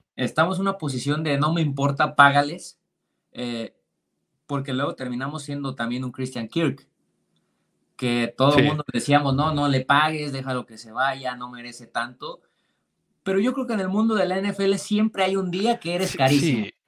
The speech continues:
Speaker 2: sí, exactamente. Eh,
Speaker 1: Y
Speaker 2: creo
Speaker 1: a lo-, al año
Speaker 2: que
Speaker 1: siguiente ya eres no tan caro,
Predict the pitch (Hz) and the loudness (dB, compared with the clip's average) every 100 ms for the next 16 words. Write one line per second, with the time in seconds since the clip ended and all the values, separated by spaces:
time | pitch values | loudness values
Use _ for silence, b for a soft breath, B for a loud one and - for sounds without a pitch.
0 | _ - 175 160 156 170 - 147 127 120 | _ 4 4 6 4 2 4 4 4 2
1 | 120 123 127 165 165 170 185 170 156 139 | 2 2 4 6 6 8 8 8 8 6
2 | 123 95 - - 196 220 196 180 190 190 | 4 0 -8 -12 -10 -8 -6 0 0 0
3 | 180 135 165 170 180 165 156 180 220 254 | -6 -10 -8 -6 -4 -4 -4 -4 -2 -2
4 | 254 | -4